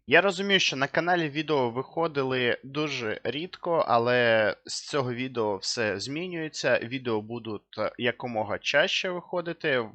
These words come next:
Взагалі в планах стоїть одне відео один день, а, щоб, е, я міг не робити дуже великі відео, а робити коротесенькі, а, зрозумілі,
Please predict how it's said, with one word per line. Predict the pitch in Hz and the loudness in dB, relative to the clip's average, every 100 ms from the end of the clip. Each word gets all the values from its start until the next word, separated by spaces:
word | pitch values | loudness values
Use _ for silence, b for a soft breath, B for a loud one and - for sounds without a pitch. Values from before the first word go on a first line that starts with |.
| 107 | -8
Взагалі | 110 110 123 131 | 0 0 2 -4
в | |
планах | - 120 107 - | 0 0 0 -6
стоїть | 117 113 | -8 -6
одне | 104 107 107 | -6 -6 -8
відео | 113 107 101 | -6 -4 -4
один | 107 110 107 101 | -4 -6 -10 -2
день, | 127 185 196 B B B | -2 -2 -8 B B B
а, | 107 104 101 | 6 8 6
щоб, | 98 - 117 107 - | 2 -2 -2 -4 -2
е, | 107 101 98 95 - | 0 2 2 0 -4
я | 117 123 | 0 0
міг | 113 104 - - 98 - | 0 -8 -12 -8 -6 -6
не | 123 131 | -4 -2
робити | 127 123 - - - | 0 -2 -6 -8 -10
дуже | 127 127 117 | -6 -4 -4
великі | 131 196 - 202 | -4 -6 -8 -10
відео, | 196 180 175 - _ _ | -10 -8 -8 -10 _ _
а | - 113 | 2 2
робити | 113 113 123 | 2 -4 -6
коротесенькі, | - 131 135 - 233 202 175 180 170 - B B B | -2 -2 -2 -6 -8 -10 -10 -8 -8 -10 B B B
а, | 113 113 107 104 _ - | 4 6 4 2 _ -14
зрозумілі, | 113 127 120 139 156 185 180 160 | -8 -4 -4 -4 -4 -4 -4 -4